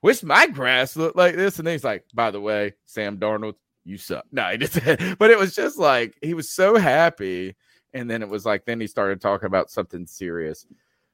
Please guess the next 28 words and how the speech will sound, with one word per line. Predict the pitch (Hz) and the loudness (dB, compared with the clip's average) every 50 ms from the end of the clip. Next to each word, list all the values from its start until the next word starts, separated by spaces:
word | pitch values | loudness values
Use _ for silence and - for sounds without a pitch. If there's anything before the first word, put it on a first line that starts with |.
| _ - | _ 2
But | 147 160 175 160 - - | 6 8 8 8 8 6
I | 180 208 | 4 4
thought | 220 - 262 233 185 | 4 4 2 2 2
he | 165 180 190 185 | 0 -2 -2 -2
handled | 185 175 170 160 160 160 156 | -2 -2 -2 -4 -4 -2 -2
it | 143 - | -4 -4
fine. | - - 120 113 110 113 113 110 107 _ _ _ _ _ _ _ _ - | -4 -2 -2 0 0 0 -2 -4 -6 _ _ _ _ _ _ _ _ 2
Baker | 160 175 175 - 175 170 | 2 2 2 2 -2 -4
Mayfield, | 156 156 156 151 - - 113 123 | 0 0 0 0 0 -2 -4 -4
he | 127 | -6
said, | 117 - 139 139 139 120 107 | -8 -4 -2 0 0 0 -2
"Well, | 110 113 | -2 -2
how | 120 120 120 127 | 2 2 2 2
did | 127 127 117 | 2 -2 -4
they | 117 117 117 | -4 -4 -4
receive | 101 107 107 - - 117 110 98 | -4 -6 -8 -8 -6 -6 -6 -6
the | 92 98 | -6 -8
news? | 98 98 98 95 98 98 92 - - - | -10 -8 -6 -6 -4 -6 -6 -6 -4 0
Utmost | 135 123 - - 117 113 110 107 - - | 0 0 2 2 2 2 2 2 0 -2
professionals." | 113 98 - - 104 101 98 - - 101 98 95 95 92 - | -6 -6 -2 0 2 2 2 0 -4 -8 -6 -6 -6 -6 -6
He | - 113 | -6 -6
was | 101 95 92 | -6 -6 -4
so | - - 127 107 107 | 2 4 6 6 4
congratulatory | - - 110 98 95 104 104 101 90 104 98 98 92 - - 107 101 95 95 | 4 0 -4 0 4 4 4 4 4 0 -4 -6 -6 -8 -6 -4 -2 -2 -2
of | 95 | -4
the | 90 | -4
people. | - - 98 92 98 98 | -6 -8 -6 -2 0 0
And, | 104 101 | 0 0